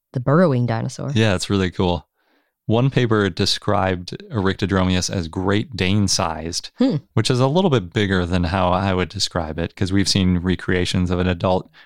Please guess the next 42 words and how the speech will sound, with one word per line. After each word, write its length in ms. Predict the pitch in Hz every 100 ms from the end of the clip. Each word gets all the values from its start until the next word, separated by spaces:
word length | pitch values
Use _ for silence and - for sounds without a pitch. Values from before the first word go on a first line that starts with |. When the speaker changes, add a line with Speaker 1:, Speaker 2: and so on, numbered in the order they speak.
| -
Speaker 2:
Arictodromeus, 920 | 101 92 - 87 95 90 90 90 - - - _ _ -
and 80 | 95
I 60 |
don't, 300 | 98 95 90 _ _ _
it 120 | 127 123
is 300 | 120 - - _ _
two 180 | - 131
and 60 | 110
a 40 |
half 220 | 92 107
feet 240 | - 107 98
high 240 | 104 101
at 100 | 95
the 80 | 98
hip 260 | 87 - _ _ _ _
and 160 | 107 85
four 260 | - 107 104
feet 240 | - 101
long, 320 | 101 95 92
excluding 580 | 95 101 - 104 95 90
the 160 | 90 85 - _
seven-foot 560 | - 110 90 90 98 -
tail. 420 | - 92 87 - - - -
So 160 | -
maybe 300 | 101 131 135
that's 480 | 104 95 92 - - - _ _ _ -
Great 260 | 104 95 -
Dane 220 | 90 87
size, 280 | 101 87 85
but 120 | 95
Great 200 | 113 120
Danes 280 | 110 101 82
are 220 | 85 80 _ _ -
quadrupedal 800 | - 95 92 90 98 90 87 85
and, 140 | 82
like, 200 | 82 80 _
pretty 180 | - 98
bulky, 560 | 78 - 90 - - 117
so 200 | - 113
I 60 |
don't 120 | 101
know. 240 | 95 -